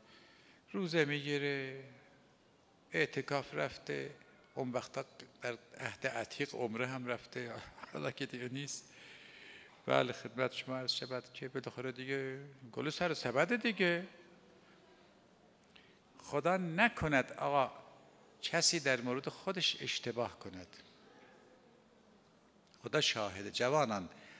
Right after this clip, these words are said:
آدم شکست می‌خوره، برای همین گفتن محاسبت و نفس بکنید. یه وقت من گفتم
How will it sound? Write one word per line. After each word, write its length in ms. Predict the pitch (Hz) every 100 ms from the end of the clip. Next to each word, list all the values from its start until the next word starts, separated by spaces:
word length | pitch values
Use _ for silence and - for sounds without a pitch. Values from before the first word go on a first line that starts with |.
| - - -
آدم 220 | 123 156
شکست 680 | 143 - 120 - 139 - -
می‌خوره، 380 | 92 - 85 78 - - - - - _ - _ - _ - - - - - -
برای 220 | 139 139
همین 320 | 123 214 202
گفتن 360 | 151 135 - 135
محاسبت 760 | 135 123 117 127 - 123 123 127
و 40 |
نفس 500 | 120 117 107 - -
بکنید. 500 | 117 117 110 107 98
یه 360 | 98 135 233 214
وقت 360 | 180 151 -
من 320 | 147 185 180 165
گفتم 380 | 175 180 180